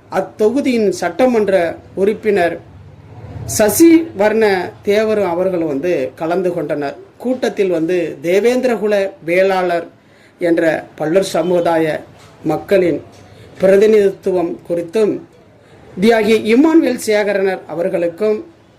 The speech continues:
முத்துராமலிங்க தேவர் அவர்களுக்கும் இடையே வந்து வாக்குவாதம் வந்து அங்கு ஏற்பட்டது. இந்த கூட்டம் நடந்த மறுநாள் வந்து தியாகி இமானுவேல் சேகரன் அவர்கள் வந்து, அ, படுகொலை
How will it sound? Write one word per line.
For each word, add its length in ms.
முத்துராமலிங்க 680
தேவர் 460
அவர்களுக்கும் 640
இடையே 300
வந்து 520
வாக்குவாதம் 600
வந்து 500
அங்கு 320
ஏற்பட்டது. 760
இந்த 280
கூட்டம் 680
நடந்த 680
மறுநாள் 580
வந்து 520
தியாகி 520
இமானுவேல் 500
சேகரன் 560
அவர்கள் 380
வந்து, 460
அ, 140
படுகொலை 500